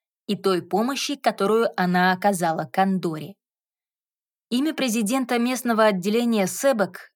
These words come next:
оказывается у всех на устах. Кандори прошел путь от обычного начальника с манией величия до ложного мессии, поглощенного чувством абсолютного нигилизма –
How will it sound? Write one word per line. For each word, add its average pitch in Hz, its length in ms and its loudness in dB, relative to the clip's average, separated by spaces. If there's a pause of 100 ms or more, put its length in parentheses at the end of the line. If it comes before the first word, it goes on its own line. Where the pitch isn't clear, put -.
оказывается 233 800 0
у 202 80 0
всех - 340 -6
на 180 140 -2
устах. - 520 -6 (720)
Кандори 190 480 0
прошел 247 440 -2
путь 240 260 -6
от 202 120 0
обычного 196 480 0
начальника 190 600 0
с 185 100 -6
манией 190 500 0
величия 208 560 -2 (380)
до 190 180 4
ложного 262 400 -2
мессии, 240 800 -2
поглощенного 202 720 2
чувством 220 540 -2
абсолютного 214 640 0
нигилизма – 214 760 -2